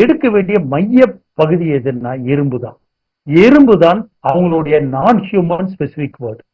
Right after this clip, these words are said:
இதை மருந்தா கொடுத்தா மட்டும்தான் குணமாகும், வேற எது கொடுத்தாலும் குணமாகாது. ஹனிமன் வேற மாதிரி சொல்லியிருந்தா கூட குணமாகாது, ராஜசங்கர் வேற மாதிரி சொல்லி இருந்தாலும் குணமாகாது.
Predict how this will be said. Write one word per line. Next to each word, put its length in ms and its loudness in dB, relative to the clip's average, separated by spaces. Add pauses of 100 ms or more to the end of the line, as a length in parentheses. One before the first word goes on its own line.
(540)
இதை 300 2
மருந்தா 440 2
கொடுத்தா 400 -4
மட்டும்தான் 400 -6
குணமாகும், 480 -2 (320)
வேற 140 4 (180)
எது 180 4
கொடுத்தாலும் 500 4
குணமாகாது. 500 0 (600)
ஹனிமன் 420 4 (340)
வேற 240 6
மாதிரி 240 6
சொல்லியிருந்தா 400 4
கூட 160 2
குணமாகாது, 640 -4 (760)
ராஜசங்கர் 580 4 (100)
வேற 140 4
மாதிரி 220 2
சொல்லி 260 -6
இருந்தாலும் 440 -4
குணமாகாது. 640 -10